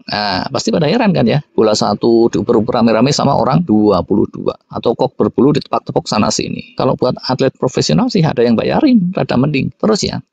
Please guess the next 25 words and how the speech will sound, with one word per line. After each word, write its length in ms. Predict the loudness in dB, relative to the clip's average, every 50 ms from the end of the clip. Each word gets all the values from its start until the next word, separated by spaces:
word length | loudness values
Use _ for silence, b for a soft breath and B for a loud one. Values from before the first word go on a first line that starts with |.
| _ _ _
kalau 240 | -6 -4 -2 0 0
yang 140 | 0 0 -2
keranjingan 420 | 0 2 2 2 4 4 2 2
tuh 80 | 2 0
kadang 240 | 0 0 2 2
gini, 320 | 2 2 0 -2 -4 -6 _ _ _ _ _ _ -2
"Bro, 340 | 0 0 0 0 -2 _ _
hari 240 | -2 0 2 2
ini 160 | 2 2 0 0
puas 400 | _ 0 0 0 0 0 -4 -6
gue. 160 | -6 -6 -8 -8 _ _ _ _ -2
Nih, 160 | -2 -2 -2 -2 -2
lihat 240 | 0 0 -2 -2
Strava 400 | -6 -6 -4 -4 -2 -2 -2 -2
gue, 240 | 0 0 0 0 -2 -6 _ -2
jogging 320 | 0 0 0 2 2 2 2
dapat 240 | 2 0 -4 -6 -8
tiga 240 | -8 -4 -2 -2
kilo 240 | -2 0 0 2 2
lebih." 320 | 2 0 0 0 -2 -2 -2 -4 -10 _ _
Nah, 320 | -4 -2 -2 -2 -6 -8 -8
kok 240 | _ -6 -4 -2 -2
jidat 240 | -2 0 0 -2
sih 160 | -2 -2 -2 -2
kita? 320 | -2 -2 -2 -4 -6 -6